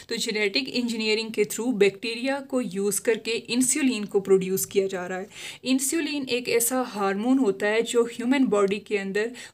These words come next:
ग्लूकोज को मेंटेन रखता है। अगर इंसुलिन की कमी हो जाए ह्यूमन की बॉडी के अंदर तो ग्लूकोज का लेवल इंक्रीज होता है और ग्लूकोज का लेवल इंक्रीज होने की वजह से डायबिटीज़ कंडीशन अपीयर होती है जिसे शुगर कहा जाता है।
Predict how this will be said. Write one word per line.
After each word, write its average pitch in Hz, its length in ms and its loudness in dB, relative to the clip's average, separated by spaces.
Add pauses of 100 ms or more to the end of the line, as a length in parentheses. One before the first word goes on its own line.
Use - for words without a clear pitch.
ग्लूकोज 254 720 2
को 233 440 0 (240)
मेंटेन 208 560 0
रखता 185 280 -4
है। 190 340 -6
अगर 208 400 0
इंसुलिन 269 600 2
की 269 220 -2
कमी 220 320 -2
हो 240 120 4
जाए 202 300 2
ह्यूमन 208 320 -6
की 208 140 -10
बॉडी 196 280 4
के 214 140 -2
अंदर 208 220 0
तो 214 140 -4
ग्लूकोज 196 540 2
का 220 120 0
लेवल 196 320 4
इंक्रीज 208 520 -2
होता 285 240 -2
है 269 100 2 (300)
और 220 100 2
ग्लूकोज 220 500 2
का 233 120 0
लेवल 208 360 4
इंक्रीज 226 460 -4
होने 202 200 -2
की 208 120 -6
वजह 196 220 6
से 247 200 2
डायबिटीज़ 202 720 4
कंडीशन 202 500 -2
अपीयर 190 360 4
होती 190 260 0
है 220 60 4
जिसे 196 280 2
शुगर 202 320 -2
कहा 196 260 -10
जाता 180 300 -10
है। - 200 -20